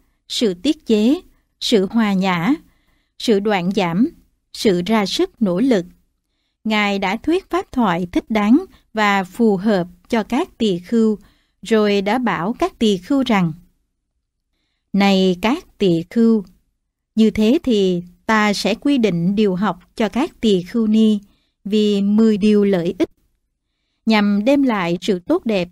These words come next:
cho hội chúng, nhằm đem lại sự an lạc cho hội chúng, nhằm việc trấn áp những tỳ khưu ni ác xấu, nhằm sự lạc trú của các tỳ khưu ni hiền thiện, nhằm ngăn ngừa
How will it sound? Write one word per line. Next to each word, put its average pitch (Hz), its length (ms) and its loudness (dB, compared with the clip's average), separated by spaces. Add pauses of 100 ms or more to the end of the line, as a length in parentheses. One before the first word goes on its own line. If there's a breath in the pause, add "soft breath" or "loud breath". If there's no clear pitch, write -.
cho 269 120 -2
hội 233 340 -2
chúng, 226 280 4 (480)
nhằm 214 360 0
đem 294 160 2
lại 180 360 0
sự 196 200 -2
an 269 300 0
lạc 190 220 -2 (100)
cho 269 120 -2
hội 226 360 -2
chúng, 226 300 4 (520)
nhằm 214 280 0
việc 185 220 -2 (140)
trấn 247 260 2
áp 311 260 -2 (160)
những 214 240 2
tỳ 214 260 0
khưu 220 240 -2
ni 202 320 0
ác 226 260 -2
xấu, 233 380 0 (480)
nhằm 202 320 2
sự 208 200 -2
lạc 202 260 -4 (140)
trú 247 240 4 (180)
của 185 140 -2
các - 380 -6
tỳ 220 180 0
khưu 262 240 -4
ni 247 360 4
hiền 214 300 0
thiện, 180 380 -2 (560)
nhằm 214 360 2
ngăn 285 220 2
ngừa 196 300 2